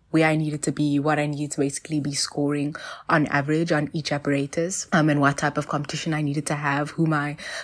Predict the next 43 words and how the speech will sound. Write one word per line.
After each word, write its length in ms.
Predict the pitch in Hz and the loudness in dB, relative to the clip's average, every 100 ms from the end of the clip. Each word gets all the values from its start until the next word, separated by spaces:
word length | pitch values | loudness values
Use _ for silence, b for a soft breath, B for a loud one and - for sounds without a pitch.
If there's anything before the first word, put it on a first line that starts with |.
| B | B
biggest 260 | 170 170 | 4 6
competitors 580 | - 160 160 156 - 147 | 2 0 0 -2 -2 -4
were 80 | 151 | -2
going 280 | 139 147 151 | 0 -2 -2
to 100 | 156 | -4
be. 360 | 151 143 147 156 B B | -4 -4 -4 -8 B B
So 200 | - 170 | 2 6
yeah, 260 | 170 180 143 | 8 8 6
there 160 | 156 | 6
was 180 | 160 170 | 6 8
a 80 | 208 | 8
lot 200 | 190 180 | 10 8
of 120 | 180 | 6
homework 480 | 160 160 156 160 - | 2 2 4 0 -2
from 220 | - 160 | 0 2
my 120 | 160 | 2
coach 460 | 156 - 156 147 - | 0 0 -2 -2 -6
put 180 | - 151 | -4 -2
into 580 | - 160 - 156 143 147 B B - | -2 -2 0 2 2 0 B B -2
our 80 | |
preparation 480 | 156 156 160 151 - | 2 2 4 2 2
going 220 | 156 147 | 0 0
into 180 | 151 151 | -2 -4
the 80 | 147 | -4
World 220 | 139 143 | -2 -4
Champs. 440 | - 139 160 190 - | -4 -4 -2 -4 -2
And 200 | 151 156 B B | -2 -2 B B
I 80 | - | -2
think 160 | 170 170 | 2 2
it's 120 | 165 | 2
like 240 | 151 151 | 2 2
that 260 | 151 143 - | 0 -2 2
with 340 | 156 151 - | 2 2 -4
many 520 | 151 160 156 151 147 165 | 2 6 6 6 2 -2
competitions. 680 | - 147 - 143 151 165 165 | -2 -2 -2 -4 0 0 0
You, 360 | 165 160 156 156 B B B - | 0 2 2 0 B B B 0
um, 420 | 156 147 147 160 - | 2 0 -4 -6 0
within 300 | 175 175 165 | 4 4 4
the 60 | |
gymnastics 560 | 147 151 143 - 151 - | 4 2 2 -2 -6 -2
world, 280 | 151 147 143 | 0 0 0
we 120 | 160 | 0
know 540 | 156 147 143 143 160 | 2 2 2 -2 -4